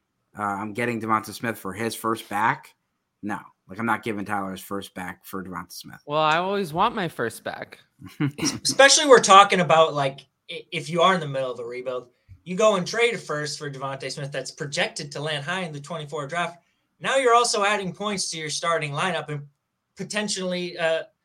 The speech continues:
Speaker 3: uh, what's the word I'm looking for? Jeopardizing your own draft spot going into next year when you could have had one of those top two picks. He could not get into the, the third pick. Um, so I think there's a lot of layers to that question. Um,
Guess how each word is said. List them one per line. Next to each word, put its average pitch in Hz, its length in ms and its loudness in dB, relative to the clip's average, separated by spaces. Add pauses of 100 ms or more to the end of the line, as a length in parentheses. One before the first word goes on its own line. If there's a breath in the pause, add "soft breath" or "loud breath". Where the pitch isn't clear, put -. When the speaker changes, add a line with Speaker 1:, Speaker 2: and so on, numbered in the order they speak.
(800)
Speaker 3:
uh, 127 260 -4 (160)
what's 180 300 -4
the 165 80 -6
word 170 180 2
I'm 160 80 -4
looking 208 240 -2
for? 147 360 -4 (480 soft breath)
Jeopardizing 165 840 2
your 156 260 0
own 220 280 2
draft 190 300 4
spot 160 320 -2
going 185 220 -2
into 202 140 -6
next 202 240 -2
year 277 160 -2
when 185 140 -4
you 185 60 -6
could 220 140 0
have 196 100 2
had 220 120 0
one 214 80 -6
of 214 60 -8
those 208 180 -6
top 202 360 -4
two 208 100 -12
picks. 247 200 -4
He 247 80 -8
could 226 180 -8
not 226 240 0
get 220 160 -4
into 208 200 -10
the, 190 140 -12 (220)
the 180 100 -14
third 247 300 0
pick. - 180 -14 (460 soft breath)
Um, 135 220 -4
so 151 280 -4
I 143 100 -4
think 180 240 -8
there's 147 180 -2
a 131 40 -4
lot 151 240 2
of 127 80 -4
layers 139 500 -4
to 147 120 -10
that 143 260 -8
question. 185 600 -10 (440)
Um, 110 400 -14